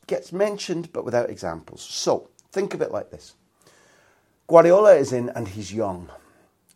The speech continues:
Most people outside the club are saying, "He's too young, he's got not enough experience."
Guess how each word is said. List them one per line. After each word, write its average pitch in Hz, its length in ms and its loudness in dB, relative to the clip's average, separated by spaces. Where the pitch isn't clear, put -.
Most 170 440 -2
people 104 480 -14
outside 131 480 0
the 107 60 -16
club 101 260 -10
are 95 60 -10
saying, 95 400 -12
"He's 156 160 -18
too 240 220 -8
young, 98 320 -6
he's 95 160 -20
got 113 180 -6
not 107 200 -10
enough 107 220 -12
experience." - 480 -6